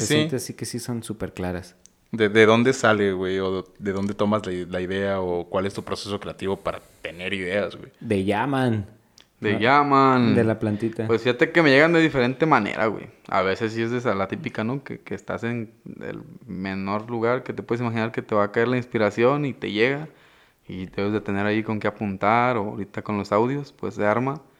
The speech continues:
Speaker 3: Pero siempre desde morro como que ya tenía claro que quería como hacer esto.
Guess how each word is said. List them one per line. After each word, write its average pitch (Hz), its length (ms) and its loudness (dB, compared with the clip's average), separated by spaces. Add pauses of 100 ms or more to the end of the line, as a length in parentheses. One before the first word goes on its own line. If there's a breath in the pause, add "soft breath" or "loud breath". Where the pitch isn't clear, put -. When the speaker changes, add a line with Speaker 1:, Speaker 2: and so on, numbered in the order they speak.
(1120 soft breath)
Speaker 3:
Pero 110 800 6 (800)
siempre 170 1200 4 (360)
desde 104 400 0
morro 139 480 6
como 104 260 -2
que 101 100 0
ya 101 100 4
tenía 123 260 0
claro 123 340 4
que 110 160 -4
quería 104 600 0 (180)
como 92 340 -10
hacer 104 300 -2
esto. 139 340 -2